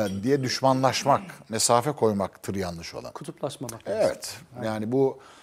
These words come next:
Speaker 1: kutuplaşan, e, dünyada ve Türkiye'de kutuplaşmamak lazım. Çok artık, e, böyle ütopya gibi gelse de kutuplaşmamak lazım.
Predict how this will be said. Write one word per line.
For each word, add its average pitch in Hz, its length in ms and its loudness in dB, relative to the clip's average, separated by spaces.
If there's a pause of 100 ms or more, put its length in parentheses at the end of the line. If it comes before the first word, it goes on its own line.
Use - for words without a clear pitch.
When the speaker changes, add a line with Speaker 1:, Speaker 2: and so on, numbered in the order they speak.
(140)
Speaker 1:
kutuplaşan, - 640 -4
e, 101 540 -14
dünyada 117 460 -4
ve 117 120 -6
Türkiye'de 107 520 -6
kutuplaşmamak 104 800 -8
lazım. 101 300 -6
Çok - 260 -14 (420)
artık, 98 420 -6
e, 92 220 -8
böyle 98 260 -6
ütopya 113 380 -4
gibi 85 240 -8
gelse 76 380 -4
de 139 280 -6
kutuplaşmamak - 760 -12
lazım. 60 280 -10